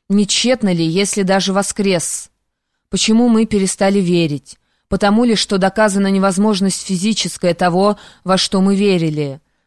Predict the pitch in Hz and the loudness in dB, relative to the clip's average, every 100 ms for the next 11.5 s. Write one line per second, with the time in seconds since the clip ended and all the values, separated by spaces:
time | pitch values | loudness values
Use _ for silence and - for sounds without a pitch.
0 | - 190 196 202 180 202 - - 196 185 | -2 0 0 0 -2 -2 -2 -2 0 2
1 | 185 185 208 208 196 - 180 190 196 190 | 2 2 0 0 0 -2 -2 0 -2 -2
2 | - 190 185 175 214 202 175 165 160 196 | -2 0 0 0 0 2 0 -2 -2 0
3 | 214 185 165 156 - 180 202 - 190 180 | 2 2 -2 -4 -2 0 0 -2 -2 0
4 | 185 214 196 165 147 _ _ - 185 202 | 0 2 2 0 -6 _ _ -2 0 0
5 | 220 220 175 165 190 - 185 180 175 160 | 0 -2 -2 0 0 0 0 0 0 2
6 | 220 214 180 160 156 - _ _ - 196 | 2 2 0 0 -2 -4 _ _ -2 2
7 | 202 220 214 - 185 180 175 208 214 180 | 2 2 0 -2 -2 0 0 2 2 2
8 | 170 170 190 220 - 202 190 180 202 214 | 0 0 0 -2 -2 -2 0 2 2 2
9 | 185 175 175 165 160 - _ _ - 185 | 2 2 2 0 -2 -8 _ _ -4 -2
10 | - 208 202 202 190 196 190 190 190 196 | 0 2 2 2 4 2 2 2 0 0
11 | 196 185 170 156 | 2 2 0 -2